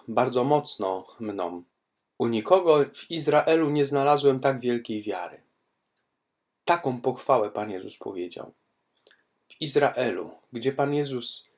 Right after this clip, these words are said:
narodził się, chodził, czynił wiele znaków, wiele mów, nikt nie widział w nim Boga.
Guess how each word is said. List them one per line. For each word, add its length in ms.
narodził 500
się, 160
chodził, 580
czynił 380
wiele 280
znaków, 560
wiele 280
mów, 360
nikt 480
nie 140
widział 460
w 80
nim 220
Boga. 420